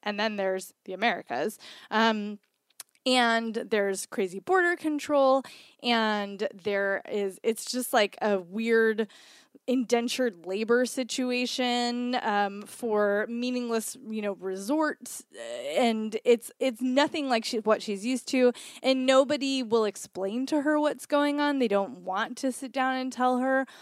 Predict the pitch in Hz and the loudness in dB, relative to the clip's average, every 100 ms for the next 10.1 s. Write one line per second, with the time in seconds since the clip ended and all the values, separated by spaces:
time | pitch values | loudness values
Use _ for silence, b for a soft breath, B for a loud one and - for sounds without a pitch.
0 | B 247 262 240 269 294 277 277 240 233 | B 4 4 6 2 4 2 2 4 6
1 | 240 247 254 247 214 190 185 214 240 - | 6 4 2 0 0 0 0 0 -4 0
2 | 269 269 233 233 - 202 190 226 180 - | 2 2 0 -4 -4 -4 -2 -2 -4 -6
3 | - 202 175 180 - b b 233 208 196 | -10 -10 -12 -18 -20 b b 0 2 0
4 | 135 208 226 208 - 196 208 - 233 175 | -2 -2 2 2 -2 -4 -4 0 0 0
5 | - - 214 208 196 - 208 175 - 220 | -4 -12 -4 -4 -4 -4 -4 -4 -8 -6
6 | 185 170 170 B B 233 294 277 285 262 | -4 -6 -12 B B -4 0 2 4 2
7 | 233 226 453 440 254 - 208 208 208 - | 0 0 0 0 -6 0 0 0 -2 -4
8 | 202 214 196 196 208 - 247 302 370 - | -6 -6 -8 -6 -6 -2 -2 0 -2 0
9 | 349 269 190 220 226 269 240 185 190 196 | 2 2 2 2 2 0 0 2 4 4
10 | 190 | 2